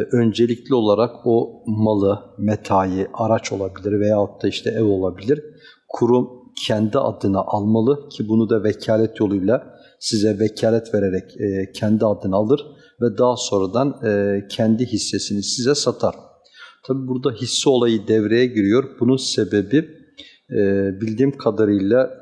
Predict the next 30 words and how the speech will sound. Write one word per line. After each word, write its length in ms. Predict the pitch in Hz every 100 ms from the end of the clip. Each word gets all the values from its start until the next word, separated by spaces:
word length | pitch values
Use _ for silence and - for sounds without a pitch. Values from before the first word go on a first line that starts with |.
| -
bu 100 | 135
gibi 260 | 123 113 104
kredilendirmelerde 1400 | - 123 123 113 104 101 95 95 98 95 98 98 135 135 -
yüzde 400 | 110 104 95 120
yirmi 340 | 110 110 123
veya 200 | 113 107
yüzde 340 | 104 104 95 110
otuz 340 | 104 - 113
gibi 260 | 107 98 92
bir 80 | 113
rakamın 480 | 101 - 107 160 160 - - -
müşterinin 480 | 113 - 123 117 139
peşin 340 | - 113 -
olarak 320 | 131 110 135 131
ödemesi 540 | 110 117 110 - 110
gerekiyor. 480 | 101 92 - 95 95
Devletin 460 | 113 101 95 104
bu 80 | 110
noktada 420 | 107 - 101 123 131
bir 100 | 107
icbarı 480 | 95 104 104 92
var, 140 | 110 147 - - - - _
e, 360 | 113 101 98 95
ki 320 | - 131 - -
kişi 340 | 113 - 110
daha 220 | 113 120
sonradan 560 | 113 110 98 101 104 -
sıkıntıya 560 | - 127 - 98 - 165
girmesin 600 | 135 113 95 - 98 87
diye. 160 | 87